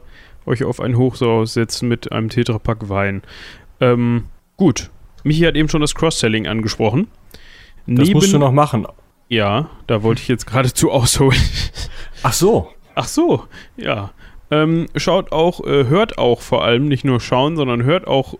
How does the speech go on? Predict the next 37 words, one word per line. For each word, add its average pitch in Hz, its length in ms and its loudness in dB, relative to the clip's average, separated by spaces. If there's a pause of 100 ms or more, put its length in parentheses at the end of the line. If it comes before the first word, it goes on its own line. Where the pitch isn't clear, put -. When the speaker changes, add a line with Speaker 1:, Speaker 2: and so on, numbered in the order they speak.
Speaker 1:
vor 123 260 0
allem 131 220 0
in 120 100 -2
unsere 127 280 0
anderen 156 280 0
Formate 151 600 0
rein. 135 440 2
In 143 180 0
eins 143 280 0
könnt 175 180 2
ihr 170 80 4
jetzt 139 120 0
sogar 139 280 2
reinschauen, 147 640 0
aber 139 140 0
ich 131 80 0
glaube, 147 240 2
das 131 140 0
ist 127 100 -4
nicht 160 160 -2
besonders 135 400 0
spannend. 156 400 -2 (340)
Da - 80 0
interessiert 139 400 0
uns 143 140 0
dann 127 60 4 (100)
Speaker 2:
Genau. 135 80 4
Speaker 1:
nur 139 140 4
der, 135 400 2
ähm, 123 680 0
äh, 113 640 -2
auditive 135 640 0
Teil, 139 320 0
und 147 120 -2
zwar 143 260 0
in, 151 240 -4
äh, 131 340 -6